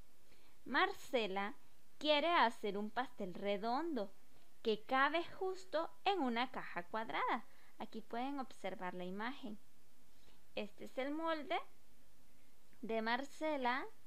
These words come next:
y esta es la caja, la de color café. Bien,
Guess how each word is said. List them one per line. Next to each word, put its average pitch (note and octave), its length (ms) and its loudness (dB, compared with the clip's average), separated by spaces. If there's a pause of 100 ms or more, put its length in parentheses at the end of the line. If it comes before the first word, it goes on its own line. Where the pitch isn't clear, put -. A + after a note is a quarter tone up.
(960)
y A#3+ 220 2
esta G#3+ 400 2
es G#3+ 260 0 (220)
la F#3 340 0
caja, - 360 -4
la E3 160 -2
de - 120 -4
color F#3+ 500 -2 (540)
café. - 380 0 (1040)
Bien, D#4+ 240 0